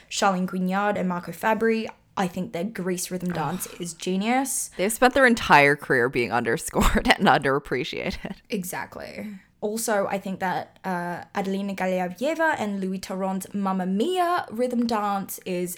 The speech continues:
Speaker 2: Oh my gosh.
Speaker 1: excellent.
Speaker 2: Yeah.
Speaker 1: It's
Speaker 2: So
Speaker 1: excellent.
Speaker 2: good.
Speaker 1: It's a Mamma Mia we deserved this season. Uh, general shout out to Yan Han, just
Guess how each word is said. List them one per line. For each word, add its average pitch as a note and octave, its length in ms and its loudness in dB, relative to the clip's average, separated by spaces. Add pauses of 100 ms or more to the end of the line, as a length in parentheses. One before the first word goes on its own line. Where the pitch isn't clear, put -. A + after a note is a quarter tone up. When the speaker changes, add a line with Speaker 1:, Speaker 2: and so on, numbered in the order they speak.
(100)
Speaker 2:
Oh G3 120 4
my F3+ 100 4
gosh. - 240 2
Speaker 1:
excellent. A#3+ 480 -4
Speaker 2:
Yeah. - 220 0 (680)
Speaker 1:
It's A3 140 -4
Speaker 2:
So - 100 -14
Speaker 1:
excellent. G#3+ 260 0
Speaker 2:
good. G3 100 -6
Speaker 1:
It's - 80 -8
a G#3+ 40 2
Mamma G#3+ 260 2
Mia A#3 200 6
we G#3 120 -2
deserved F3 680 -4
this A#3 220 -6
season. C#4 640 -2 (520)
Uh, F3+ 340 -2
general B3 460 2
shout F#3+ 300 0
out F3 340 -6
to C3 400 -8 (140)
Yan F3 200 -2
Han, - 460 -8 (440)
just - 500 -8